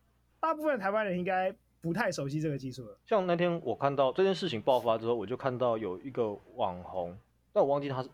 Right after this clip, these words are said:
Speaker 2: 忘记名字是谁了，他发一篇文章在说这件事情。其实他觉得这件的伤害就是他会一再的解释这件事情，因为他的观众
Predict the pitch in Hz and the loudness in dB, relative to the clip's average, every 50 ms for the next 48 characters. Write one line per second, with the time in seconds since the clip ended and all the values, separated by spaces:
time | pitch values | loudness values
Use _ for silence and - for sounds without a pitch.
0 | _ _ 131 131 151 165 160 135 123 123 117 117 120 113 - 98 85 - 123 143 | _ _ 0 2 2 2 2 0 0 -2 -4 -4 -6 -6 -6 -6 -2 0 2 2
1 | 147 143 123 - - 127 123 117 123 131 120 104 101 113 113 117 123 113 - - | 2 2 0 2 2 2 2 2 0 0 0 0 0 0 0 2 0 -2 -2 -4
2 | 117 110 107 113 107 104 95 117 104 95 90 90 - 139 143 135 127 110 - - | -6 -4 -2 -2 -4 -4 -6 -10 -12 -14 -16 -8 -6 -6 -4 -2 -4 -6 -6 -12
3 | - - - - _ _ _ _ _ _ _ _ _ _ _ - 175 175 - 165 | -20 -20 -20 -20 _ _ _ _ _ _ _ _ _ _ _ 2 2 2 4 2
4 | 127 123 - - 143 139 143 131 117 107 - 123 117 113 117 107 - - 101 104 | 0 0 0 0 0 2 2 2 2 2 0 0 0 2 0 0 0 -4 -10 -14
5 | 107 - - - 139 143 143 - 160 127 104 101 - - - 127 117 - - 170 | -14 -12 -2 2 2 2 2 2 0 0 0 -2 -6 -10 -14 -14 -4 2 2 4
6 | 135 104 95 - - 98 87 - - - 127 101 107 101 98 98 95 - 107 95 | 4 2 -2 -8 -8 -10 -8 -8 -8 -8 -8 -6 -6 -6 -6 -6 -8 -10 -12 -14
7 | - - 90 - _ - 170 180 170 160 - 160 147 131 131 143 135 135 131 139 | -14 -16 -18 -12 _ 0 0 2 2 2 2 2 2 4 2 2 0 2 2 0
8 | 120 98 90 | 0 0 -2